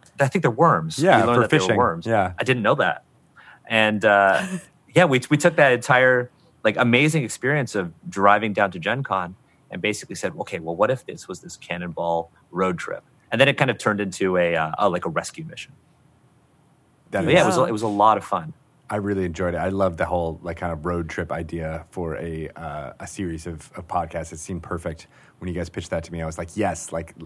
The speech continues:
Speaker 2: I, I, I love taking
Speaker 1: <laughs>
Speaker 2: kind of, you know, narrative tropes from movies and other type of things and applying them to kind of short seasons of, of, of D and D campaigns because it feels,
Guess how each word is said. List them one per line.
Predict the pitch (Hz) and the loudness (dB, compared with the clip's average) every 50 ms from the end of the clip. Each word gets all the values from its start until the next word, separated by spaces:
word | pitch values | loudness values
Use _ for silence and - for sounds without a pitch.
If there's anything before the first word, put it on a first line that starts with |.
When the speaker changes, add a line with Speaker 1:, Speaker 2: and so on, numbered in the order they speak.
| - - | -14 -10
Speaker 2:
I, | - 95 92 - | -8 -8 -6 -6
I, | 104 104 101 92 85 | -6 -6 -4 -4 -2
I | 101 104 | -4 -2
love | 101 101 110 117 120 123 117 95 - - - - - _ - | 0 4 6 6 6 6 4 0 -6 -16 -20 -20 -20 _ -2
taking | - 139 120 127 127 117 113 113 113 104 | 0 0 2 2 0 0 0 0 0 0
Speaker 1:
<laughs> | |
Speaker 2:
kind | 135 127 - 127 113 - - 160 156 143 | 0 2 2 0 -2 0 2 4 4 4
of, | 135 123 113 - - - | 4 2 0 -2 -10 -12
you | 156 170 147 127 | -6 -2 0 2
know, | 117 113 | 2 2
narrative | 120 127 135 143 147 143 135 - | 4 6 6 6 6 6 2 2
tropes | - 135 131 120 110 - | 2 2 2 2 0 -2
from | 123 113 | -4 -2
movies | 110 120 123 120 120 123 113 101 | 0 2 2 2 2 2 2 2
and | 113 110 | 0 0
other | 113 113 | 0 0
type | 107 - 120 104 107 | 0 0 0 -2 -2
of | 98 | -4
things | - - 113 104 98 87 | -6 -6 -4 -4 -4 -4
and | 101 95 | -4 -6
applying | 95 - - 101 107 107 104 104 | -6 -6 -6 -4 -4 -4 -4 -4
them | 101 95 95 92 90 | -2 -2 -4 -4 -6
to | - - 110 101 90 90 90 92 90 - - - | -6 -6 -4 -4 -2 -2 -2 -2 -4 -6 -8 -10
kind | - 110 95 | -10 -10 -10
of | 87 - | -10 -10
short | - - - 104 98 85 - - - | -12 -8 -6 -4 -4 -6 -8 -12 -14
seasons | - - 107 98 87 98 95 92 85 82 | -10 -8 -8 -6 -6 -6 -8 -8 -8 -8
of, | 90 85 80 80 | -8 -10 -10 -10
of, | - 101 95 87 78 - - | -10 -10 -10 -10 -10 -12 -12
of | 95 85 | -14 -12
D | - 101 98 | -10 -8 -8
and | 92 | -6
D | 85 92 98 90 | -6 -6 -8 -8
campaigns | - 101 87 82 80 - 85 82 80 80 | -8 -10 -10 -10 -10 -10 -10 -10 -12 -12
because | - 87 - 98 80 | -14 -14 -12 -12 -12
it | 87 80 | -12 -14
feels, | - _ 104 101 92 95 92 87 - | -12 _ -6 -4 -4 -4 -6 -8 -10